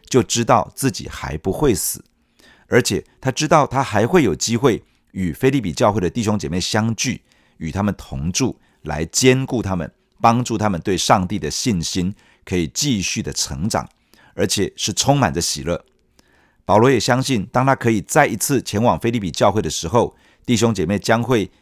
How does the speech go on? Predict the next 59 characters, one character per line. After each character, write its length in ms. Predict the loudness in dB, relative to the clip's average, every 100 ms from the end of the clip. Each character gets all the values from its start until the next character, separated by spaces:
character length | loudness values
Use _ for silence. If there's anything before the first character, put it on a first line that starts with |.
| _
因 240 | 0 0 2
为 120 | 2
他 120 | 2
的 100 | -4
到 300 | 2 2 2
访 260 | -2 -10 -12 _ _
而 160 | -2 -2
非 360 | 0 2 4 2
常 240 | -2 -6
的 60 | -2
欢 240 | 0 0
喜 160 | -2 -6
快 220 | 0 2
乐， 220 | 2 -4 _ _ -8
引 360 | -2 0 0 -2
以 200 | -8 -8 -8
为 200 | -6 -4
荣。 260 | -4 -6 -14 _ _ _ _ _ _ _ _ _ _ _ _ _
对 160 | 2 4
于 100 | 4
一 100 | 2
个 160 | 4
定 320 | 4 4 4 4
义 160 | 2
透 220 | 2 2
过 160 | 4 2
自 100 | 0
己 120 | -2
的 100 | -2
生 240 | 0 2 2
命 220 | 0 -4 _ -8
来 380 | -4 -2 -4 -6
荣 440 | -4 -2 -2 -2
耀 320 | 2 4 4 0
耶 120 | 0
稣 160 | 0 0
基 160 | -4 -2
督 140 | 0
的 80 | 0
人， 300 | -2 -8 -14 _ _ _ _
他 100 | 0
的 80 | 0
一 120 | 2
生 340 | 2 4 2 0
是 220 | 0 2
为 240 | 6 8
了 140 | 8 4
耶 200 | 6 4
稣 200 | 2 -2
基 160 | -2
督 120 | -2
所 240 | -4 -4 -8
托 280 | -6 2 2
付 160 | 2 -2
的 80 |
使 280 | 0 -4 -4
命 180 | -2 -2
而 180 | -2 -4
活。 480 | -4 -6 -4 -4